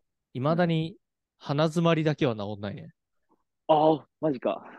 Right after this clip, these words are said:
Speaker 1: あの時から鼻詰まりになって、なんか、
Speaker 2: うん。
Speaker 1: 小学生の時とか鼻詰まったらシューしてる人とかいたじゃん。
Speaker 2: うん。
Speaker 1: 俺、小学校の時めっちゃ鼻シューしてたんだけど、授業中とか。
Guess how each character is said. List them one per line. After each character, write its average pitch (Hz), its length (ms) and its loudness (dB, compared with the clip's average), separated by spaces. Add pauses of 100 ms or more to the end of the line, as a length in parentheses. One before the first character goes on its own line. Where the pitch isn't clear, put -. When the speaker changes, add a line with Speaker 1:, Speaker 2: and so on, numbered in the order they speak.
Speaker 1:
あ 131 120 -4
の 160 120 -2
時 - 280 -4
か 123 140 -2
ら 104 160 0
鼻 127 260 -6
詰 131 180 -6
ま 135 100 0
り 127 120 -6
に 127 100 -8
な 131 60 -6
っ - 40 -10
て、 98 360 -10
な 131 80 -8
ん 127 40 -8
か、 104 240 -12 (380)
Speaker 2:
う 139 60 -8
ん。 202 160 -8
Speaker 1:
小 190 220 0
学 196 180 -4
生 120 240 -6
の 101 60 -14
時 - 180 -12
と 110 100 -8
か 113 80 -6
鼻 135 480 -2 (520)
詰 - 180 -6
ま 147 60 2
っ - 100 -8
た 110 100 -4
ら 104 80 -6
シ - 240 -4
ュ 175 100 2
ー 160 40 0
し - 160 -8
て 120 80 -4
る 104 80 -6
人 - 180 -10
と - 80 -20
か 104 80 -10
い 98 60 -6
た 107 100 -6
じ 101 80 -6
ゃ 98 60 -8
ん。 123 120 -16 (680)
Speaker 2:
う 160 60 0
ん。 120 300 0 (380)
Speaker 1:
俺、 139 160 4
小 175 200 2
学 185 160 2
校 131 140 -2
の 113 60 -4
時 - 160 -12
め 98 80 -4
っ - 20 -6
ち - 140 -4
ゃ - 20 -10
鼻 131 220 0
シ - 160 2
ュ - 20 4
ー - 20 4
し - 100 -6
て 110 100 0
た 101 100 -4
ん 90 60 -8
だ 92 80 -8
け 92 80 -10
ど、 95 60 -18
授 98 140 -10
業 101 140 -2
中 - 160 -10
と - 80 -20
か。 - 260 -12